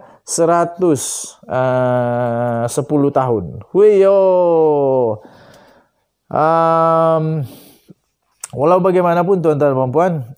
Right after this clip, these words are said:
itu masih lagi belum tahu. Yang pasti, soalan yang tepat untuk dijawab adalah bagaimana Rosmah Mansor mau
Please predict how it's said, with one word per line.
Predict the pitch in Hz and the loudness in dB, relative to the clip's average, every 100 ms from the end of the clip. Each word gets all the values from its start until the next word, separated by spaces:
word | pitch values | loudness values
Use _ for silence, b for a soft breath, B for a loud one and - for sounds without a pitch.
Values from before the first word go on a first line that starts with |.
| 139 | -8
itu | 123 160 156 135 | -4 0 0 0
masih | 110 127 - 151 | -2 -6 -2 0
lagi | 139 131 | 0 0
belum | 123 127 120 | 0 -2 -2
tahu. | 117 123 127 110 - - _ _ _ _ | -2 0 0 -4 -10 -20 _ _ _ _
Yang | 151 180 | -2 0
pasti, | 196 185 - 233 262 - - | 0 -2 -2 -2 -2 -6 -8
soalan | - 190 196 190 | -2 0 2 2
yang | 180 175 170 _ _ - | 0 -4 -6 _ _ -8
tepat | 214 - 302 - | -6 -4 -4 -4
untuk | - 175 165 151 | -6 -4 -4 -2
dijawab | 160 156 160 147 196 190 b b b b b | -2 0 2 2 -2 -6 b b b b b
adalah | - 175 165 185 226 208 | -4 0 2 2 0 -2
bagaimana | 147 165 170 185 233 294 180 160 | -4 -2 0 0 0 0 0 0
Rosmah | 165 156 156 | 0 -2 -4
Mansor | 147 143 135 131 185 | -2 -2 -4 -4 -4
mau | 165 147 | -2 -2